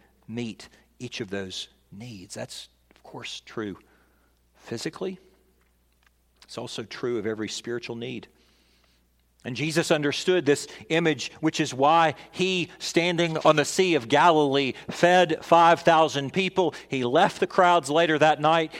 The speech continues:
He went across the sea. That's the walking on water scene. On the other side of the sea, the very next day, the crowds kept coming, and he realized, "They're actually not coming because they trust me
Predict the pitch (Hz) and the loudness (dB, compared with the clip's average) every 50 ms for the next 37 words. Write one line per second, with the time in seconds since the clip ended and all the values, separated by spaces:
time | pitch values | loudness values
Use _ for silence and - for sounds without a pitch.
0 | - - 147 147 139 147 160 160 151 - - 165 165 160 - - - 165 - - | -10 -8 -6 -4 -2 -2 -2 -2 0 2 4 4 4 4 2 -2 -6 -6 -6 -4
1 | - 160 156 151 151 147 139 135 - - - 123 113 117 131 139 - - 147 127 | -4 -4 -2 -2 -2 -2 -2 -4 -4 -6 -6 -4 -2 0 0 0 0 -2 -4 -2
2 | 131 135 135 131 123 - - - - _ - 139 120 123 139 143 147 147 143 127 | -2 -4 -4 -4 -8 -14 -18 -20 -20 _ -12 -6 -4 -2 -2 -2 -2 -4 -8 -10
3 | - - - - - 156 147 147 143 139 135 131 - _ _ _ _ _ _ _ | -12 -14 -12 -8 -6 -6 -6 -6 -8 -12 -12 -16 -18 _ _ _ _ _ _ _
4 | _ _ - - - - 147 170 160 143 175 190 247 240 - - - 226 214 220 | _ _ -20 -12 -4 -2 0 0 2 4 4 4 4 4 2 4 4 6 6 8
5 | 220 214 202 165 170 160 - - - 202 202 202 202 190 160 151 135 175 196 196 | 6 4 4 2 0 -2 -4 -2 -2 -2 0 0 0 -2 -2 0 2 2 0 2
6 | 190 185 190 185 - - - - 170 175 180 165 147 - - - - 135 - - | 0 0 -2 -2 -2 -4 -2 0 2 2 2 2 0 -4 -4 0 0 0 0 4
7 | - 165 165 180 185 185 180 165 151 - - - - - - 180 170 143 - - | 4 6 6 6 6 6 4 2 0 -8 -12 -14 -18 -4 2 2 2 2 2 -2
8 | - 185 190 196 196 190 190 190 175 165 139 139 151 139 135 156 160 160 156 160 | 2 4 4 4 4 2 0 0 0 -2 -2 -2 -2 0 0 2 2 4 4 6
9 | 160 160 160 143 - - 156 151 156 160 - - - 139 131 139 135 113 - - | 6 4 4 2 2 2 4 6 4 4 2 0 -4 -2 0 0 0 0 0 -2
10 | 151 147 147 143 139 131 120 117 - 135 123 110 123 113 - - - 139 127 - | -2 -2 -2 -2 -6 -4 -4 -4 -2 -2 -2 -2 -2 -4 -2 0 0 0 0 0
11 | - - 135 123 117 107 | -4 -6 -6 -6 -6 -6